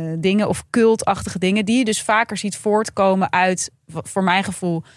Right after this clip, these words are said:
dat verlies van, ja, gemeenschap en dat spirituele vacuüm waar we met z'n allen in terecht zijn gekomen.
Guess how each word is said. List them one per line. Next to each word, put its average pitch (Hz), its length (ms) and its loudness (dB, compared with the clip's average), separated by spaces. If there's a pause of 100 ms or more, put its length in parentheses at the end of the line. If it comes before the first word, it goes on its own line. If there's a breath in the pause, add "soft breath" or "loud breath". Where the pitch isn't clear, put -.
(140 soft breath)
dat 175 200 -2
verlies 190 500 -2
van, 160 400 0
ja, 143 160 0
gemeenschap 180 600 0
en 170 100 0
dat 160 120 -4
spirituele 175 560 -2
vacuüm 160 600 -2
waar 160 180 2
we 160 60 0
met 165 140 0
z'n - 80 -4
allen 165 200 0
in 160 80 -2
terecht 180 280 -2
zijn 151 140 0
gekomen. 160 460 -6